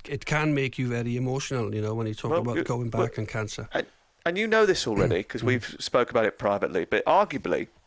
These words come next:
Speaker 2: you saved my life. Because I would never,
Speaker 1: Mm.
Speaker 2: never have ardently and forthrightly challenged my doctors to keep checking me as much as they did eventually, and I eventually was diagnosed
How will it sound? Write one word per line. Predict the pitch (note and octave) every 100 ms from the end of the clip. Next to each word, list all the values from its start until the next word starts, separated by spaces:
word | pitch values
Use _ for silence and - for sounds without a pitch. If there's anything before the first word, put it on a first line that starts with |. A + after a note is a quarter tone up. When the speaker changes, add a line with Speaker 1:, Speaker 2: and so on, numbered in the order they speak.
| _ _ _ _ _
Speaker 2:
you | F3
saved | E3+ F3+ D3+
my | D3+ D3
life. | F#3+ F#3 A2 - _ _ _ - - - - _ _ _
Because | D#3+ F3+ E3
I | F3
would | G3+ D#3+
never, | D#3+ F3+ A2+ - - _ _ _
Speaker 1:
Mm. | A#2 A2+
Speaker 2:
never | C#3 G3+ D#3+ B2+ A#2
have | A2+ -
ardently | - C#3+ D#3+ D3 C3+ A#2+ A#2+
and | A2+
forthrightly | - B2 A2 - B2 B2 G#2+
challenged | G#2 - A2+ A2 G#2
my | A#2+ C#3
doctors | - E2 - D#2+ D#2+ - - - - _ _
to | B2
keep | - B2+ -
checking | C#3+ A#2 A2+ A2
me | D#3+ A#2 C#2 C#3+ _ _ _ _ _ _ -
as | G#2+ A2+
much | G#2+ -
as | F#2+
they | G2 F#2+
did | F2 G2 G2 G2+ G2+
eventually, | G2 G#2+ G#2 G#2 G2+
and | G2
I | G2
eventually | F#2+ G#2 - F#2+ F#2 E2 _
was | G2
diagnosed | - G2+ F#2+ F#2 F#2 F#2 -